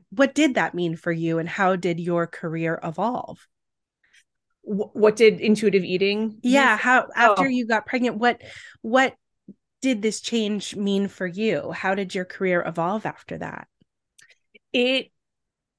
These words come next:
Speaker 2: it cracked open something in me that I really didn't know existed. And it,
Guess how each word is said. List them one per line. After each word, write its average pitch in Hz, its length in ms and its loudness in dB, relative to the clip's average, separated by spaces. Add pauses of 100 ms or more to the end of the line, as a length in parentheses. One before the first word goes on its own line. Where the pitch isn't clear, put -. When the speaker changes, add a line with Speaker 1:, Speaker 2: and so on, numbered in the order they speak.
(200)
Speaker 2:
it 277 180 0 (460)
cracked 339 440 -4
open 175 320 2
something 233 440 -4
in 233 160 0
me 226 160 -2
that 208 120 0
I 185 80 0
really 175 440 0
didn't 175 260 -4
know 156 240 -4
existed. 156 720 -8 (200)
And 185 720 -2
it, 190 320 -2